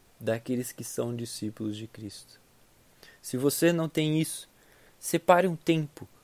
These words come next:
para orar sobre isso. E mais,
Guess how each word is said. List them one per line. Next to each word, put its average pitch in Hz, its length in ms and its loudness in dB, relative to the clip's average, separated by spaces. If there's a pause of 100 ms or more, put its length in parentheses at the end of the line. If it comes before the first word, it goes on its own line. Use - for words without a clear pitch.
(160)
para 127 160 6
orar 120 340 8
sobre 101 380 -6
isso. - 340 -16 (1000)
E 135 120 -6
mais, 127 640 -2